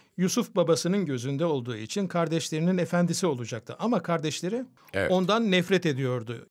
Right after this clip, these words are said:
Speaker 1: Tanrı fikri başka bir şekilde bir rüya aracılığıyla ilan etti. Bana Yusuf'un rüyasıyla ilgili beş ila on birinci ayetler hakkında bilgi vermenizi istiyorum.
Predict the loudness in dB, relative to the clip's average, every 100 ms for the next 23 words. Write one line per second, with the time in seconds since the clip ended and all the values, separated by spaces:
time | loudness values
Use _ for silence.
0 | _ 0 2 2 0 -4 -4 0 2 2
1 | 2 2 0 -4 -6 -2 -2 0 -2 2
2 | 4 4 6 4 4 2 4 2 2 0
3 | -2 -2 -4 -6 -4 0 2 2 0 -2
4 | -2 0 2 0 0 -2 -2 -4 -2 -4
5 | -6 0 0 2 0 0 2 4 2 2
6 | 0 0 0 -2 0 0 0 -2 -4 -2
7 | 0 0 2 2 0 -4 -6 -10 -10 -8
8 | -8